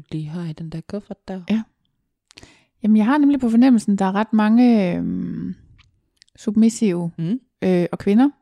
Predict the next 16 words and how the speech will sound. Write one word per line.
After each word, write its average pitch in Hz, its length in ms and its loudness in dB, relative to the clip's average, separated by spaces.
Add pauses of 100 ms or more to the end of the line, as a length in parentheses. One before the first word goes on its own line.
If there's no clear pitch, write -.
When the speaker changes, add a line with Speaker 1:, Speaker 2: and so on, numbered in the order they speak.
Speaker 1:
Mm. 180 140 -6 (240)
Speaker 2:
i 202 120 2
øvrigt. 214 260 2 (100)
Og 196 120 -2
der 190 60 0
er 175 100 0
også 247 280 -4
ret 254 140 -4
mange, 226 360 0 (1080)
øh, 170 920 -4 (420)
jeg 214 80 -4
har - 140 -6
indtryk 302 360 -4
af, 254 240 -2
at - 220 -8
køn 294 240 0